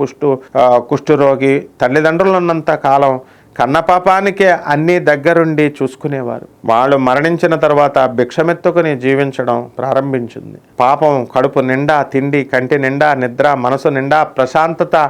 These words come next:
అనేవి ఎలాగుంటాయో తెలియకుండానే బతికింది. శివరాత్రి నాడు ఎలాగో తనకు తెలియకుండానే గోకర్ణం వచ్చింది. నిద్రాహారాలు లేవు, నీరసం, దాహం తీర్చేవారు లేరు. ఆ రోజు శివరాత్రి కావడంతో ఇంటింటా ఉపవాసమే.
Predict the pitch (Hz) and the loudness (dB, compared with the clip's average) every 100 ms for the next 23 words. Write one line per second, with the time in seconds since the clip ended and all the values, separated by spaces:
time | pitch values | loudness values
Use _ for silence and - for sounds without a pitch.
0 | - 139 151 165 170 131 123 147 165 156 | -2 -2 2 2 2 4 4 4 2 0
1 | 156 175 175 165 151 147 165 175 170 170 | 0 2 2 2 2 2 2 0 0 0
2 | 175 180 196 160 - - 131 123 - - | 0 0 0 -2 -4 -14 -20 -20 -16 -2
3 | 131 147 175 175 180 165 160 151 139 143 | 2 4 2 2 0 2 0 2 2 4
4 | 139 127 143 151 143 127 127 131 131 135 | 4 4 2 2 2 2 0 -2 -4 -2
5 | 131 147 147 143 135 131 123 117 120 131 | 0 0 -2 -2 -2 -4 -4 -4 -4 -4
6 | 127 127 117 - 123 127 117 _ 120 123 | -8 -12 -14 -18 -20 -20 -20 _ -2 0
7 | 143 165 151 160 170 165 151 147 170 135 | 4 2 2 2 4 2 2 2 2 0
8 | - _ - 127 139 156 165 170 165 123 | -10 _ -12 -2 0 2 0 -2 -2 0
9 | 135 156 165 160 170 165 175 170 170 170 | 2 2 0 -2 -4 0 2 4 4 4
10 | 156 151 160 139 - 123 139 160 170 185 | 2 2 2 0 -2 0 2 4 2 2
11 | 185 160 151 180 208 214 196 190 180 180 | 0 2 4 4 2 0 0 2 2 0
12 | 175 180 170 156 160 180 226 226 220 208 | 0 2 2 4 0 2 0 2 2 4
13 | 170 151 165 147 123 - 113 | 2 2 2 2 0 -8 -12